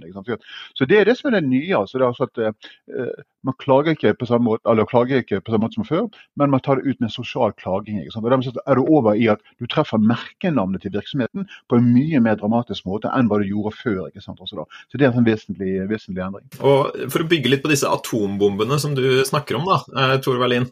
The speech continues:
Speaker 2: så er jo en del av min motivasjon for at, eh, for å foreslå dette på agendaen på ledertaffel, er at jeg opplever utrolig mye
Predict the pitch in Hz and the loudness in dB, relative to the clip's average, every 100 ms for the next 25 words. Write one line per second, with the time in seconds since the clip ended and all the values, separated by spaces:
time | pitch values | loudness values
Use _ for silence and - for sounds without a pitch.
0 | - - - - - 143 151 120 120 127 | -10 -20 -20 -8 2 2 2 -2 -4 0
1 | 139 151 135 120 135 123 104 107 101 117 | 2 2 2 2 2 0 0 -4 -8 -10
2 | 117 120 117 113 - 123 113 - - - | -4 -2 -2 -4 -2 2 2 0 -20 -16
3 | - 113 110 135 - 131 165 117 - 127 | -10 -8 -6 -8 -6 -2 4 4 4 2
4 | 123 - 113 98 92 95 120 92 - - | 2 0 0 0 -2 0 0 0 -2 0
5 | 196 120 - - 101 98 92 95 - 92 | 2 2 2 -2 -2 -2 0 -2 -4 -4
6 | 98 92 | -2 -2